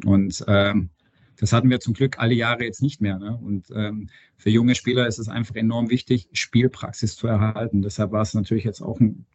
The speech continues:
großen Vorteil, diese dritte Liga zu haben. Und, ähm, ja, da bedarf es für uns, und das auf, um auf seine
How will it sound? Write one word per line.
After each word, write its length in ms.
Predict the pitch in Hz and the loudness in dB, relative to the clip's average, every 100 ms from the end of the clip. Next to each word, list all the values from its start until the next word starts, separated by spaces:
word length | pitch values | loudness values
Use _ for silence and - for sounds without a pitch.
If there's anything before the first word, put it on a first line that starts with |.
| - | -10
großen 340 | - 120 135 | 2 4 4
Vorteil, 360 | 120 123 127 120 | 2 2 2 2
diese 220 | 110 110 | 2 0
dritte 260 | - - 117 | -2 0 2
Liga 260 | 117 117 | 2 0
zu 160 | - 101 | -2 4
haben. 220 | 113 135 - - - - _ _ | 6 4 2 -20 -20 -20 _ _
Und, 320 | 110 113 98 | 6 6 6
ähm, 400 | 113 110 113 110 - _ _ | 2 2 2 -2 -6 _ _
ja, 140 | 110 120 | 0 0
da 80 | |
bedarf 340 | 104 104 113 - | 0 2 2 0
es 120 | - | -4
für 160 | - 127 | -4 4
uns, 260 | 131 151 | 4 4
und 80 | 113 | 2
das 160 | 117 120 | 0 -2
auf, 180 | 110 | -8
um 220 | - 117 117 | -4 -2 0
auf 240 | 104 - | -2 -4
seine 360 | 120 117 113 | 0 2 2